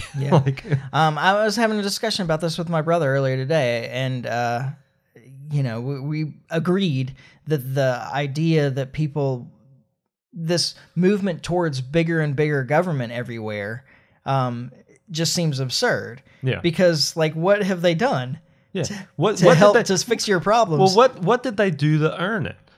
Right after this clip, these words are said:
Speaker 1: Like, that, that would be
Speaker 2: Mm-hmm.
Speaker 1: the question I would ask. What has government done that was so good and so great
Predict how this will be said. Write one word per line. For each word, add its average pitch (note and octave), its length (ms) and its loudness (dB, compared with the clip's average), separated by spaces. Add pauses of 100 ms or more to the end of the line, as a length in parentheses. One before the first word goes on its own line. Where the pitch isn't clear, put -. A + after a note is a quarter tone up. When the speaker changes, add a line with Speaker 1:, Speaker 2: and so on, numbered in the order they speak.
Speaker 1:
Like, C#3+ 240 -2
that, E3 280 4
that F#3 180 6
would G#3 140 2
be C#3+ 80 2
Speaker 2:
Mm-hmm. C#3 40 2
Speaker 1:
the E3 80 2
question C3+ 440 0
I C3 120 2
would E3 160 0
ask. F#2 300 -10
What D#3 260 2
has G#3+ 200 0
government F3 540 0
done G#2+ 300 -4
that A2 140 -6
was G#2 140 -6
so B2+ 340 -2
good C#3 280 0
and C#3 140 0
so B2+ 260 -2
great G2+ 480 -4